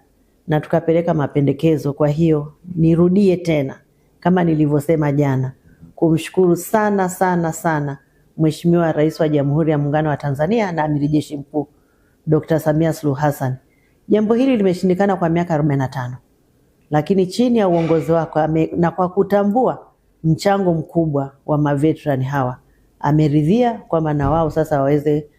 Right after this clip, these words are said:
kulipwa hiyo pensheni ambayo itakuwa ni kima cha chini cha pensheni inayolipwa katika Jeshi la Ulinzi la Wananchi wa Tanzania,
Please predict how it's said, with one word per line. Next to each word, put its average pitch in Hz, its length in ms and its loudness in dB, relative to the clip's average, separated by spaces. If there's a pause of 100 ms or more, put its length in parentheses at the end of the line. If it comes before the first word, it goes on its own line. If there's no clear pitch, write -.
(440)
kulipwa 233 640 0 (320)
hiyo 175 280 2
pensheni 202 800 0 (600)
ambayo 143 280 2
itakuwa 156 300 0
ni 151 140 0
kima 220 320 0
cha 190 160 -2
chini 185 380 0
cha 160 180 -4
pensheni 165 460 0
inayolipwa 151 580 0
katika 143 640 -2
Jeshi 151 360 -2
la 139 100 0
Ulinzi 147 280 0
la 143 60 0
Wananchi 139 320 -2
wa 139 100 2
Tanzania, 147 600 -2